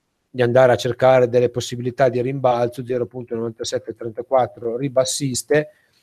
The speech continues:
con tra l'altro un rapporto rischio-rendimento interessante, perché avremmo comunque da poter lavorare, secondo me, tranquillamente fino al livello di zero novantacinque e cinquantadue, anche se comunque posizioni short le potremo andare a cercare anche già con la rottura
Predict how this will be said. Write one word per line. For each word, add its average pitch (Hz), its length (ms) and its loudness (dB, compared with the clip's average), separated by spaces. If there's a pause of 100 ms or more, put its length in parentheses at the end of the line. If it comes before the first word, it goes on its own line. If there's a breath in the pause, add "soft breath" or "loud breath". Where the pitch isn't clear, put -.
(320 soft breath)
con 143 300 2
tra 123 120 2
l'altro 120 320 4
un 127 40 4
rapporto 127 400 2
rischio-rendimento 123 800 -2
interessante, 120 760 0
perché 107 220 -6
avremmo 117 380 0
comunque 123 420 -4
da 113 100 -2
poter 113 400 0
lavorare, 117 640 2 (320)
secondo 123 380 -4
me, 123 160 2
tranquillamente 117 760 -2
fino 117 340 0
al 113 100 0
livello 117 320 4
di 113 180 0
zero 113 180 0
novantacinque 117 680 -2
e 120 60 2
cinquantadue, 120 720 2 (400 soft breath)
anche 165 300 4
se 160 260 4
comunque 151 440 4
posizioni 139 480 -2
short 143 360 4
le 123 80 0
potremo 127 360 2
andare 127 240 4
a 123 40 2
cercare 131 460 2
anche 127 320 0
già 131 180 2
con 123 140 -6
la 120 80 2
rottura 131 600 0